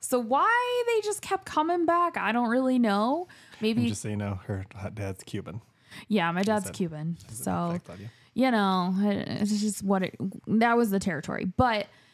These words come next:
Speaker 1: it was always nice because we got to hang out with people we hadn't seen in a long time. Like,
Speaker 2: Yeah.
Speaker 1: a lot of my cousins and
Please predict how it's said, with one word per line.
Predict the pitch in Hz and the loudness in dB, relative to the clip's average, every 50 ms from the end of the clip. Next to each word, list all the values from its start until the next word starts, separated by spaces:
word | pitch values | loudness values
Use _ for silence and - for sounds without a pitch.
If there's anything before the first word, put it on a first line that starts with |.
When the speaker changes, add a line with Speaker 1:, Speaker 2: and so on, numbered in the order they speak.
| _ _ _ | _ _ _
Speaker 1:
it | - 302 | 0 2
was | 330 415 403 | 2 2 2
always | 466 466 480 453 320 | 2 2 0 0 0
nice | 285 247 226 240 262 - | 2 2 2 2 0 -2
because | - 254 233 262 233 | -4 0 0 0 0
we | 220 226 | 2 0
got | 220 220 220 220 | 0 0 -2 -4
to | - - 226 220 214 214 208 202 202 | -4 -2 0 2 2 2 2 0 0
hang | 190 214 214 214 | 0 2 0 2
out | 214 208 190 | 2 2 2
with | 196 208 202 - | 2 0 0 -2
people | - - 214 202 220 220 | -4 -4 -2 0 0 0
we | 208 208 | 0 0
hadn't | 202 196 190 190 185 185 196 | 0 0 -2 -2 -2 -4 -4
seen | - 240 262 269 269 | -2 0 2 2 4
in | 269 | 4
a | 262 262 | 4 2
long | 262 262 262 254 254 | 2 2 2 2 2
time. | 254 - 254 247 247 247 247 240 240 240 233 233 | 2 2 0 0 2 2 2 2 2 0 0 0
Like, | 220 208 208 | 0 0 0
Speaker 2:
Yeah. | 220 214 | 0 0
Speaker 1:
a | |
lot | 214 214 208 208 | 2 2 4 2
of | 220 | 4
my | 214 214 | 2 2
cousins | 208 - 214 202 196 202 208 208 202 202 208 208 202 - | 2 2 0 0 2 2 2 2 2 2 2 0 0 0
and | - 202 202 196 196 190 185 202 202 | -2 0 2 2 2 2 2 0 -2